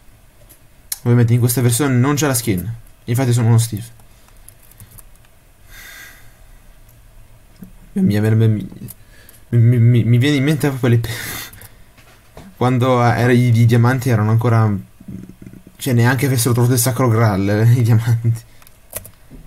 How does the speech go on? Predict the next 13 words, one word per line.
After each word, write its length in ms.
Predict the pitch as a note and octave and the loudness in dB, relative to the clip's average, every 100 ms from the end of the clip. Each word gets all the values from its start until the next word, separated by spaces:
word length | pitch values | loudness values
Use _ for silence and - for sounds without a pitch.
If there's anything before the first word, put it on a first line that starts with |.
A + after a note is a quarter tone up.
| - - - - - - - _ - | -20 -20 -20 -20 -20 -20 -20 _ -6
Non 120 | A#2+ | -4
ricordo 200 | D#3 D#4+ | -2 -2
se 100 | A#2 | -2
c'erano 280 | B2 A2+ A2 | -2 0 2
già 120 | A#2+ | 2
gli 80 | A#2 | 2
achievement. 800 | A2+ - G#2+ G#2 G2+ G#2 - - | 0 -2 -2 -2 -4 -6 -10 -10
No, 180 | B2 B2 | -6 -4
non 120 | E3 | -4
c'erano, 380 | F3+ - - - | -8 -12 -12 -14
a 160 | - | -16
quanto 240 | - F#3 F3+ | -12 -12 -12
pare. 280 | - - | -20 -20